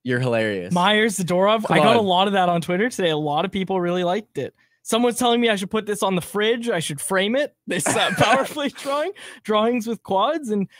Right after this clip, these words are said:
Speaker 2: again, I know those on the podcast feel left out. I really haven't used the drawing that much. I've just flashed it at the screen twice.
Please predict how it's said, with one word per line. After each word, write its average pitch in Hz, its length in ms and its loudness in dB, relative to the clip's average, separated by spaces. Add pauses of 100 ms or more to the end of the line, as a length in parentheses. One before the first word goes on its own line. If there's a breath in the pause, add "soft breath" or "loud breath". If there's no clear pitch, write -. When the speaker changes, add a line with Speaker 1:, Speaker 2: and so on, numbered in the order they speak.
(100)
Speaker 2:
again, 208 260 0
I 185 60 2
know 208 140 0
those 202 220 -2
on 196 80 -2
the 180 40 -2
podcast 170 640 -2
feel 175 160 -2
left 151 220 -2
out. 165 120 2
I 151 60 2
really 269 260 2
haven't 214 380 0
used 202 220 -4
the 196 40 -4
drawing 175 380 0
that 143 240 0
much. 147 240 -4
I've 175 160 2
just 202 280 -4
flashed 170 380 0
it 190 80 0
at - 140 -8
the 151 80 -12
screen 170 340 -6
twice. 151 380 -2